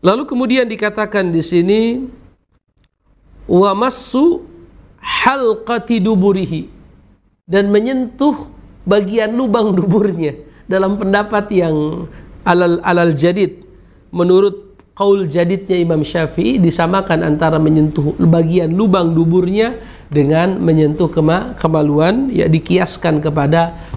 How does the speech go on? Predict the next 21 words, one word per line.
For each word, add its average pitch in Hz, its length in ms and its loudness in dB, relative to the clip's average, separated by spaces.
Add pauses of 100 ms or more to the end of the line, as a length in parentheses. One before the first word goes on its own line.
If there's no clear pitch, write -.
permasalahan 151 800 2
menyentuh 147 400 2
kema-, 156 440 0 (440)
kemaluan. 135 720 0 (1200)
Wallahu 196 380 2
alam 160 240 -4
bissawab, 156 400 -4
ma'asyiral 151 480 0
muslimin. 185 720 0 (1120)
Ini 190 220 2
yang 156 100 0
bisa 151 220 -2
kita 147 240 -4
bahas. 143 480 -2
Insya 156 320 -2
Allah 214 160 2
di 190 100 0
pertemuan 170 540 0
yang 156 180 2
akan 156 300 -2
datang, 170 360 0